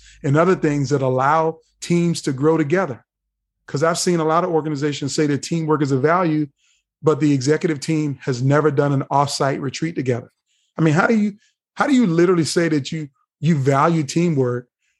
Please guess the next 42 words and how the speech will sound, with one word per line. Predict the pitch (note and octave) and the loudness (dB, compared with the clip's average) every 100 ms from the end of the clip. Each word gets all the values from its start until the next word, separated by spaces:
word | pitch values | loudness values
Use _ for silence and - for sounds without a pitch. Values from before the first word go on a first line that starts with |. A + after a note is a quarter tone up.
| _ | _
when | C#3 D3 | -2 0
you | E3 | 2
don't | D#3 E3 | 2 2
even | F3+ D3+ C#3 | 2 0 0
value | C#3 C#3 D3+ | 0 0 0
your | D3+ C#3 C3 | -2 -2 -2
senior | - E3+ D#3+ D#3 | -2 -4 -4 -6
team | C#3 D#3+ C#3 | -4 -2 0
enough | C3 C#3+ C#3 C3 _ _ _ _ | 0 0 0 -2 _ _ _ _
to | D3+ | -4
do | C3+ D3+ | 0 2
a | C#3 | 2
one | C3 D3 D3+ | 2 0 0
day | C#3+ C#3 | 0 0
or | C3+ B2+ | 0 0
a | |
two | B2 - | -4 -6
day | D3 C#3+ | -2 -2
offsite | E3 D3 D3 - B2 A#2+ - _ _ _ _ _ | -2 -4 -2 -4 -4 -6 -10 _ _ _ _ _
where | D3 | 0
you're | C#3 C3+ | 2 4
not | C#3 C#3+ - | 2 0 -2
suited | - E3 D3 C#3 | -2 0 2 2
and | C3 | 0
booted, | B2+ C#3 C3 - | 2 2 0 -2
but | C3 - | -6 -4
you | |
got | C#3+ C#3 | 0 2
on | C#3 C3+ B2+ - _ _ | 2 0 -2 -10 _ _
your | D3 | -4
shorts | - D3+ D3+ - C#3+ | 0 2 2 0 -4
and | |
your | C3+ | -4
t-shirt | B2 D#3+ C#3+ - C3 B2 | -4 -4 -4 0 0 0
and | |
your | B2+ | -4
flip | - - - | -2 -2 -2
flops | C#3+ B2 B2+ - _ _ _ | -2 -2 -4 -12 _ _ _
and | - | 0
you're | C3+ | 0
sitting | B2+ - E3 D3+ | 2 2 2 2
around, | C3+ C#3 C3+ C3 C3 | 0 0 0 0 -4